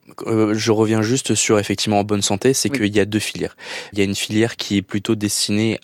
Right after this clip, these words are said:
Speaker 1: à, effectivement, de l'abattage de lions pour des trophées de chasse, où là, on essaye d'avoir un animal qui est très beau, et où plus il sera beau, plus il sera majestueux, plus il va coûter cher, et donc du coup, plus le séjour sera cher, et c'est comme ça que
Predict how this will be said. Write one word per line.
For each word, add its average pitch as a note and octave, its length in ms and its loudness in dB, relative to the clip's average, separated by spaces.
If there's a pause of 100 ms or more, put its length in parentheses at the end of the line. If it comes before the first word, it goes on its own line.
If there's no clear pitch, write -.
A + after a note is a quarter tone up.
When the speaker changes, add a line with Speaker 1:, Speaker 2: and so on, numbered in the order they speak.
Speaker 1:
à, G#2+ 280 2
effectivement, G#2 640 -2
de G2 140 -2
l'abattage G2 540 0
de G2 100 -2
lions G#2+ 360 0 (480)
pour - 380 2 (280)
des G2 480 0
trophées - 220 -6
de - 60 0
chasse, - 280 0 (220)
où G2+ 100 4
là, G#2+ 240 6
on G2 140 -4
essaye G2 280 2
d'avoir G2 300 2
un G2 80 -2
animal F#2+ 320 0
qui - 120 -8
est - 40 -2
très - 160 -4
beau, G#2 180 0 (540)
et G2+ 80 4
où G2 80 4
plus A#2+ 360 -2
il A2 40 -2
sera - 220 -2
beau, A2 340 2
plus - 160 -4
il G2+ 40 0
sera - 140 -6
majestueux, F#2+ 480 -4
plus G2+ 300 -6
il F#2+ 40 0
va F2+ 100 0
coûter - 260 -8
cher, - 380 0
et F#2+ 100 -2
donc F2 140 -4
du E2 80 -6
coup, - 100 -2
plus - 180 -6
le - 40 -8
séjour F#2 320 0
sera - 160 -2
cher, G2 300 2
et - 60 -14
c'est - 140 -4
comme - 160 -10
ça F2+ 180 -4
que G2+ 220 0